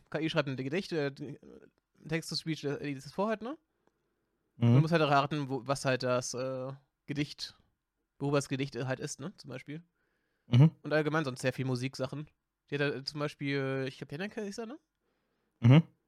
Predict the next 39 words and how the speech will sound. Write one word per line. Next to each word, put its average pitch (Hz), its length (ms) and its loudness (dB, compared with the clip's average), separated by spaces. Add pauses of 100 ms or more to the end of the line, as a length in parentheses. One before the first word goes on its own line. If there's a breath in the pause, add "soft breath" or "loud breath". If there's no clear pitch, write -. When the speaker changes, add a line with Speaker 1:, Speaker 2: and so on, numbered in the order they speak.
(160)
Speaker 1:
Der 139 240 0
hat 147 160 0
halt 131 320 4
ein 131 260 -4
Remi-, 208 300 -2
paar 156 140 0
Remixes 220 380 -4
gemacht 214 300 -6
dafür, 214 320 -6
hat 220 60 -10 (320)
das 165 180 -4
auch 147 100 -6
moderiert. 147 500 -6 (240)
Echt, - 220 -10
hat 143 180 -4
er 139 60 -2
echt - 100 -8
gut 131 100 -18
gemacht, 160 240 -10
muss 190 100 -14
ich - 60 -20
sagen. 185 240 -12 (580)
Speaker 2:
Mhm. 139 280 6
Speaker 1:
Und, 135 520 -2 (1800)
äh, 131 840 2
zur 160 240 -4
Halbzeit 175 260 -4
war 123 80 -4
ein 127 120 -10
sehr 131 120 -6
geiles 135 180 -6
Spiel. 147 420 -6
Da 147 80 -8
hat 147 60 -6
er 147 160 -2
halt 156 120 -2
praktisch 156 680 -4 (380)
Game 147 260 0
Sounds - 340 -6